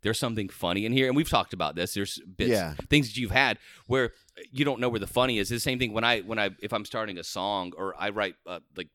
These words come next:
Speaker 1: poetry, I may not have exactly where, how it's gonna go and how it's gonna end, but I think, well, you know, let me, um,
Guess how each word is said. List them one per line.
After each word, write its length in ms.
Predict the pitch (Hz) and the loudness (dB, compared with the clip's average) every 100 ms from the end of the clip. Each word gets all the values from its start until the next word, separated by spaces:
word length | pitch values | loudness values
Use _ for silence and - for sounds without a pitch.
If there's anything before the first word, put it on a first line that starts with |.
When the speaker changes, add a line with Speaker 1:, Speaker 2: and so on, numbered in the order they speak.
| _ | _
Speaker 1:
poetry, 580 | 117 117 104 - 71 67 _ - _ _ - | -4 -2 -6 -8 -14 -16 _ -20 _ _ -6
I 60 | |
may 100 | 123 | -2
not 180 | 139 113 | 0 0
have 380 | 80 127 123 101 | -2 0 0 0
exactly 400 | 101 104 107 - | -2 -2 -2 -2
where, 420 | 92 101 98 92 85 _ _ _ _ - _ | -6 -2 0 -2 -6 _ _ _ _ -20 _
how 220 | - 110 | -2 0
it's 100 | 98 | -2
gonna 200 | - 98 | -4 -6
go 280 | 85 95 98 | -2 0 0
and 80 | 92 | 0
how 100 | 95 | -2
it's 100 | 90 | -2
gonna 140 | 87 | -4
end, 200 | 82 92 - - _ | -2 -4 -6 -20 _
but 80 | 101 | -2
I 40 | 113 | -2
think, 180 | 113 | -2
well, 240 | 110 143 127 | 2 2 2
you 120 | 139 | -2
know, 260 | 107 85 82 - - _ _ _ _ _ | 0 -2 -4 -14 -20 _ _ _ _ _
let 160 | 131 139 | -2 2
me, 160 | 123 | 2
um, 540 | 117 104 98 98 95 | 2 0 0 -2 -6